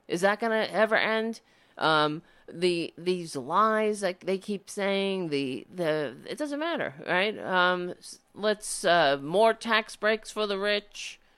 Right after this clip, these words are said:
more, uh, that, uh, how much are we gonna stand, right? But, um, as you see w-, in the, what's going on right now with, with this shutdown, they don't, they have absolutely no respect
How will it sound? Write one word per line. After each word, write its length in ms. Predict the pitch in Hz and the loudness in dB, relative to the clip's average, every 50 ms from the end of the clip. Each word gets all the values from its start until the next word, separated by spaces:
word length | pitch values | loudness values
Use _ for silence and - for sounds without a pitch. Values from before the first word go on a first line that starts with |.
| _ _ _ _ _ _ - | _ _ _ _ _ _ -12
more, 300 | - 170 190 208 214 214 | -4 0 2 4 4 4
uh, 80 | 214 214 | 2 0
that, 640 | - - - 170 175 165 160 156 160 170 170 - - - | -2 -2 2 4 4 4 4 4 4 2 2 2 0 -4
uh, 240 | - - - - - | -8 -8 -8 -8 -8
how 260 | 196 226 247 262 277 | -4 0 2 4 4
much 380 | 277 269 262 254 262 - - - - | 4 4 4 4 2 -2 -10 -2 2
are 100 | - 214 | 4 4
we 140 | 214 220 220 | 6 4 4
gonna 240 | 196 214 208 196 196 | 2 2 2 2 0
stand, 720 | - - - - - 240 220 180 131 87 71 76 - - _ _ _ - | -4 -4 -4 -2 0 2 2 2 0 -2 -6 -14 -20 -20 _ _ _ -8
right? 320 | - 131 160 175 180 - _ _ _ _ _ _ _ _ _ - | -4 -2 -2 -2 -4 -6 _ _ _ _ _ _ _ _ _ 0
But, 240 | 220 220 202 - - _ _ _ _ _ _ _ _ - | 2 2 2 0 -6 _ _ _ _ _ _ _ _ -2
um, 400 | - 180 196 190 190 190 190 190 - - | 2 4 4 6 6 4 2 0 0 2
as 300 | 180 226 247 254 233 247 | 2 4 4 2 0 -2
you 100 | 247 240 | -4 -4
see 640 | - - - 277 269 247 214 196 190 202 190 185 - _ | -4 -6 -4 -2 0 2 2 2 2 0 -2 -8 -12 _
w-, 220 | - - - - - | -14 -12 -12 -10 -4
in 420 | - 196 202 202 190 190 185 180 - _ | -2 0 2 2 2 0 -2 -4 -8 _
the, 260 | - 185 175 170 - - | -16 -10 -8 -8 -8 -6
what's 240 | - 185 190 185 - | -4 -4 -4 -4 -2
going 220 | - 185 190 185 | -2 0 0 0
on 140 | 175 165 160 | 0 0 -2
right 200 | 110 71 65 80 | -2 -4 -6 -4
now 280 | 151 247 226 180 139 127 | -2 -2 0 0 0 0
with, 280 | 143 151 147 - - - | 0 -2 -4 -6 -12 -14
with 380 | - 156 160 156 156 143 - - _ | -8 -4 -2 0 -2 -2 -4 -10 _
this 300 | - 147 143 143 139 - | -8 -4 -2 -2 -2 -4
shutdown, 720 | - - - 214 247 - - 151 131 120 110 113 123 147 - _ _ _ _ _ _ | -4 -2 0 0 0 0 -2 -4 -4 -4 -4 -8 -10 -12 -14 _ _ _ _ _ _
they 220 | - 226 240 262 269 | 2 4 6 6 6
don't, 380 | 277 269 269 262 254 233 - _ _ _ _ _ _ - | 6 6 6 4 4 2 -2 _ _ _ _ _ _ -2
they 220 | - 226 247 269 262 | 2 4 6 6 6
have 200 | 269 254 240 - | 4 2 2 2
absolutely 640 | - 208 240 262 - - 262 254 247 247 254 254 226 | 2 2 2 2 0 -4 -4 -2 -2 -2 -2 -2 0
no 180 | 220 214 220 214 | 2 4 4 4
respect 1080 | 208 202 208 202 - - - - - - _ - 202 190 - - - - - - | 2 0 -4 -6 -8 -8 -8 -10 -10 -6 _ 0 0 0 -2 -6 -16 -20 -20 -20